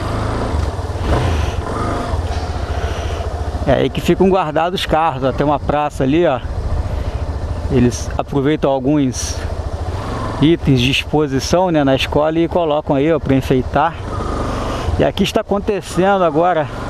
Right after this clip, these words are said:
o credenciamento e a retirada dos uniformes do pessoal que vai trabalhar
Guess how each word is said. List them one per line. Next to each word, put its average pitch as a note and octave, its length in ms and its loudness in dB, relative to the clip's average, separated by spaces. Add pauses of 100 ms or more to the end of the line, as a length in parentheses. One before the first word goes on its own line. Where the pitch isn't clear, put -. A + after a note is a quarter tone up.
(1600)
o D#3 160 6
credenciamento F#3 1400 0 (2000)
e D3+ 80 2
a D#3 40 2
retirada F3 520 0
dos D#3+ 180 0
uniformes F3 580 0
do D3 100 0
pessoal D#3+ 300 0
que D#3+ 100 -6
vai E3 120 -2
trabalhar D3+ 680 -2